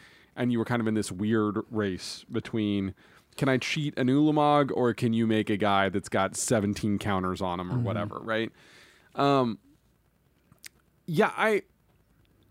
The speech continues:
Speaker 1: I like the idea that this is playable, but I kinda like that it's not super good.
Speaker 2: Yep.
Speaker 1: I like it in that middle ground, you know, and, and to your point, I'm really ready, ready for Lotus Field combo to end up on Arena, just so I can have, like, a true,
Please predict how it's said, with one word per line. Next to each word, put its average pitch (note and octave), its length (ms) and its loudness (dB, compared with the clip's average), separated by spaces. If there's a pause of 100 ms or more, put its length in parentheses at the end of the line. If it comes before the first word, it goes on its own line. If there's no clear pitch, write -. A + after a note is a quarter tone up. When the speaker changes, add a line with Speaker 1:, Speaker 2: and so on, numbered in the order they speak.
(200)
Speaker 1:
I D#3 120 2
like E3 380 2
the F3+ 160 2
idea C#3 280 4
that A#2+ 180 -2
this B2 200 -2
is G#2 100 -8
playable, A#2+ 600 2
but G#2+ 220 2
I G#2 80 4
kinda A2+ 400 0
like G#2+ 260 2
that G2+ 140 0
it's F#2+ 200 -4
not G2 260 -4
super C#3 600 -4
good. F3 360 0 (340)
Speaker 2:
Yep. C#3 280 0 (1040)
Speaker 1:
I C3+ 60 -2
like C3+ 200 2
it C#3+ 80 2
in C3+ 100 4
that A#2+ 160 0
middle B2 320 4
ground, F2+ 500 -4 (420)
you C3 100 0
know, C#3 180 2
and, C3+ 140 -2
and D3+ 260 -6
to - 100 -6
your G3 80 0
point, D3+ 480 0 (500)
I'm A3+ 160 4
really A3+ 200 6
ready, B2+ 400 4
ready B2+ 280 2
for A#2 220 0
Lotus A#2 300 2
Field G2+ 240 -4
combo B2+ 440 0
to F3 160 -6
end F3+ 140 -2
up F#3+ 160 -2
on F3+ 140 -2
Arena, F#3+ 360 -2
just C3 240 -2
so C#3 100 2
I B2 60 2
can A#2 140 -2
have, A2 260 0
like, A2 160 -2
a G#2+ 80 0
true, C#3+ 800 2